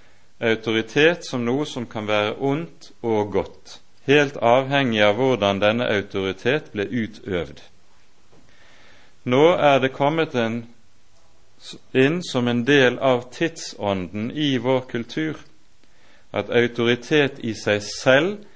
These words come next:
ses på som et onde, og det å hevde seg selv overfor enhver autoritet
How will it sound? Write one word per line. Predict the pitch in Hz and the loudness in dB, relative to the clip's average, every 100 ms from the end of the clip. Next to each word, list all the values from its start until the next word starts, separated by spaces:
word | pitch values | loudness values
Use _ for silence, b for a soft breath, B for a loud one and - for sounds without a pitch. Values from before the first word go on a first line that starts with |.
| B B | B B
ses | - - 156 131 - | -12 0 4 4 0
på | - 104 107 117 | -6 -2 -2 -4
som | - - 123 | -6 -2 0
et | 110 | -2
onde, | - 110 135 127 170 - - - - b b b b b - | -2 0 0 0 -2 -4 -20 -20 -20 b b b b b -10
og | 101 | 2
det | 143 156 | 6 6
å | 127 110 | 4 0
hevde | 110 120 143 151 113 110 120 123 - - | 2 2 2 0 0 0 0 -6 -18 -18
seg | - 120 113 113 | -2 2 2 0
selv | - 143 156 190 190 - - - | 2 4 4 2 -8 -18 -20 -2
overfor | 113 127 151 147 - 110 110 | 4 4 4 0 0 0 0
enhver | 113 120 139 113 101 - 104 | -2 2 4 4 2 -2 -6
autoritet | 98 101 98 101 - 139 175 - | -6 -4 -4 -4 -2 -2 -4 -12